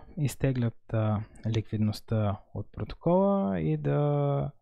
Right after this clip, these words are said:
сринат цената на актива, който са ползвали като обезпечение. А, най-добър пример за подобна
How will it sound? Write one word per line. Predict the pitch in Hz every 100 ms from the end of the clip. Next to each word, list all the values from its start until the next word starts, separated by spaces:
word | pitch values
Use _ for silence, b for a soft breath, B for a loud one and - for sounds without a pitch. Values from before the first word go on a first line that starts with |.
| _ -
сринат | - 131 120 107
цената | - 110 120 131
на | 117
актива, | 110 - 110
който | - 104 -
са | -
ползвали | 98 101 107
като | - 104
обезпечение. | 98 - - - 131 - b b b _ _ _ -
А, | 127 127 127 123 123 -
най-добър | - 123 147 139 127 127 113
пример | 117 117 107 98
за | 95 95 95 - -
подобна | 107 104 98 95 95 98